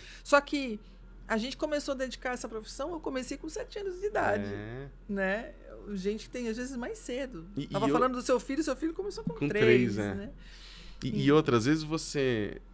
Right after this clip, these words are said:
Speaker 2: eu falei ontem, ontem, antes de ontem, numa outra gravação, as pessoas acham que orquestra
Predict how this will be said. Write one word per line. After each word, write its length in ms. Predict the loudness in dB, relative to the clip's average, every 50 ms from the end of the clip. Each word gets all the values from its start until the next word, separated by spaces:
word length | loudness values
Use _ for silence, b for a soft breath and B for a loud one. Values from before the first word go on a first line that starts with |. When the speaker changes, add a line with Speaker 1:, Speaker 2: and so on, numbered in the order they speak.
| -8 0
Speaker 2:
eu 100 | 0 0
falei 340 | 2 4 4 6 6 6 6
ontem, 320 | 6 4 2 -2 -6 -8 -8 -10 -14 -16 -20 -20 -16 -6
ontem, 300 | -4 -4 -2 0 0 -2
antes 160 | -2 -2 -2
de 80 | -2 -4
ontem, 160 | -2 -2 -2
numa 160 | -2 -2 0
outra 200 | -2 -2 -2 -2 0
gravação, 500 | 0 2 2 0 -2 0 -2 -4 -4 -4 B B B B B B B B B B -20 -20 -14 -6
as 140 | -6 -4 0
pessoas 360 | 0 0 0 2 -2 0 2
acham 280 | 2 2 2 0 -4 -8
que 260 | -10 -10 -6 0 0
orquestra 880 | 0 0 0 -4 -6 -2 0 0 0 -2 -4 -8 -10 -8 -6 -6 -6